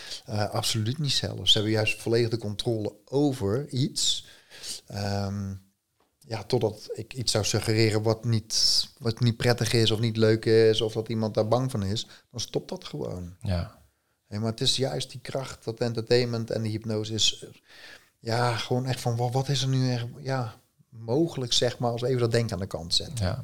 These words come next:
Speaker 2: Nou, en het kan je ook als, als, als, als hypnotherapeut juist helpen als jij dit kan laten
Speaker 1: <clears throat>
Speaker 2: zien aan mensen, dat je demonstreert.
Speaker 1: Ja.
Speaker 2: En ja, kijk, als dit, en heel, mensen gaan automatisch denken van, "Hé,
Speaker 1: Ja.
Speaker 2: wacht even, als dit gebeurt,
Speaker 1: Ja.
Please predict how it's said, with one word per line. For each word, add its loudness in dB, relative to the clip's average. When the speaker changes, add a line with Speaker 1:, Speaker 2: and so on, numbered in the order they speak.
Speaker 2:
Nou, 4
en 10
het 4
kan 6
je 0
ook 2
als, -2
als, -4
als, 2
als 2
hypnotherapeut 0
juist 4
helpen 4
als -4
jij 4
dit 2
kan 2
laten 6
Speaker 1:
<clears throat> 8
Speaker 2:
zien 12
aan 8
mensen, 4
dat 0
je 2
demonstreert. 6
Speaker 1:
Ja. -2
Speaker 2:
En -4
ja, -2
kijk, -2
als 0
dit, 4
en -2
heel, 2
mensen 4
gaan 4
automatisch 2
denken -2
van, -4
"Hé, 0
Speaker 1:
Ja. 0
Speaker 2:
wacht -4
even, -8
als -2
dit -4
gebeurt, -8
Speaker 1:
Ja. -8